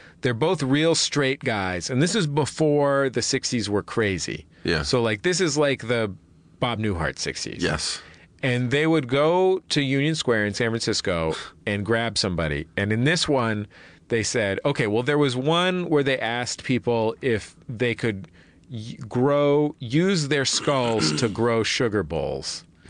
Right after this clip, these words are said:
Speaker 1: And every month or so, there, a new sugar bowl would be cut out of their skull. And they would
Speaker 2: Weird.
Speaker 1: be, and they would be compensated. <coughs>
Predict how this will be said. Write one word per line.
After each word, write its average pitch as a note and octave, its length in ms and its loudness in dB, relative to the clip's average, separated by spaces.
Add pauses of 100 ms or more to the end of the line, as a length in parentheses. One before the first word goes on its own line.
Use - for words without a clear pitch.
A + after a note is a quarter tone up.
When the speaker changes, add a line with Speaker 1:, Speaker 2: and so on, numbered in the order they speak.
(400)
Speaker 1:
And A#2+ 240 -2
every D3 420 2
month D3+ 400 2
or C3 100 2
so, G#2+ 380 0
there, A2 160 0
a A2 160 -2
new A#2 240 2
sugar B2+ 340 0
bowl G#2+ 400 2
would G#2+ 400 -2
be G#2 160 0
cut B2 240 -2
out A2 220 -2
of F#2 120 -4
their G2+ 140 2
skull. F2+ 540 -2 (1000)
And G#2 460 0
they D#3 200 4 (120)
would C3+ 120 4
Speaker 2:
Weird. G#2+ 80 2
Speaker 1:
be, F#3 260 2
and C3+ 120 0
they C#3 120 2
would C#3+ 280 2
be E3 140 0
compensated. G#2+ 1040 0
<coughs> - 60 -20